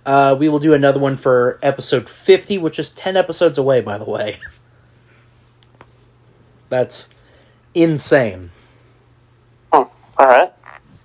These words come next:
Speaker 1: Uh, so, yeah. Um, all right, you wanna just get, uh, the soccer stuff out of the way now?
Speaker 2: Yes.
Speaker 1: Okay. So, U S men's
Speaker 2: Oh.
Speaker 1: national team won.
Speaker 2: God.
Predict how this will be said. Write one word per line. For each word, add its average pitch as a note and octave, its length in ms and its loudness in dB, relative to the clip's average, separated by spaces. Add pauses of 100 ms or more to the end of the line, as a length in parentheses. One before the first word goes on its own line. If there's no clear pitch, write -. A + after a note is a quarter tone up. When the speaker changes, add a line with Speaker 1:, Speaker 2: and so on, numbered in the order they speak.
(600)
Speaker 1:
Uh, A2 500 -10
so, B2 320 -8
yeah. C3+ 600 -2 (720)
Um, D#3+ 760 2 (1500)
all E3 140 4
right, C#3 200 0
you F3+ 200 -4
wanna G#3 200 4
just F3+ 280 -8
get, F3 180 2
uh, D3 520 4 (1300)
the C#3+ 80 -14
soccer D#3+ 340 -2
stuff D#3 260 -4
out D#3 120 2
of D3 40 -2
the C#3+ 60 -2
way C#3+ 120 -2
now? C#3+ 240 -6 (960)
Speaker 2:
Yes. B2+ 380 4 (320)
Speaker 1:
Okay. A2 260 -6 (380)
So, D#4 340 4
U A3+ 220 2
S A#3+ 140 -2
men's A#3 200 2
Speaker 2:
Oh. E3 80 4
Speaker 1:
national G3+ 360 -4
team F#3+ 460 -12
won. G3+ 360 2
Speaker 2:
God. - 1500 -10